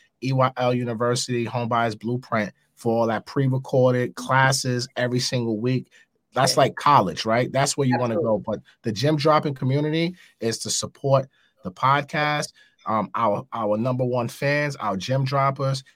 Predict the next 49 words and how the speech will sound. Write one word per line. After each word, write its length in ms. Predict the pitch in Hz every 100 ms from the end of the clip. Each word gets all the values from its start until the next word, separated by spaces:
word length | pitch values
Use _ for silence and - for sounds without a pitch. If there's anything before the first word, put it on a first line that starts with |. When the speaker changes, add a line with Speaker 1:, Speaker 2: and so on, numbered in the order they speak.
| -
Speaker 1:
and 140 | 123
to 40 | 104
give 280 | 139 143
you 100 | 147
guys 460 | 135 131 120 120 - _ _ _ _ -
exclusive 640 | - - 156 147 143 135 -
access 680 | 131 131 - 117 101 - - _
to 180 | - 123
certain 380 | - 127 104 117
things 340 | 135 123 107
that 240 | 113 107 123
you 60 |
won't 300 | 110 120 107
see 400 | - 139 117 95 -
on 160 | 120 107
the 80 | 95
podcast, 720 | - 107 98 95 85 - 107
right? 260 | 107 113 - _ _
So 80 | -
I 80 | 117
just 120 | 139
Speaker 2:
Correct. 40 | 175
Speaker 1:
wanna 140 | 160
be 140 | 147
very 300 | 120 143 131
clear 240 | 127 147 131
'cause 160 | 120
I 60 | 117
don't 120 | 135
want 140 | 135 131
people 200 | 135 120
to 60 |
think 260 | 107 127 120
they, 200 | 120 110
they, 160 | 104 110
they're 220 | 90 110
gonna 200 | 107 110
be 100 | 110
a 40 | 107
part 240 | 135 131
of 60 | 123
this 100 | -
community 560 | 127 131 120 107 104 - _ _
and 100 | 113
they're 80 | 110
gonna 220 | 113 110
get 120 | 101
courses 720 | - 135 120 - 113 107 131 - _ - -
and, 440 | 104 107 104 98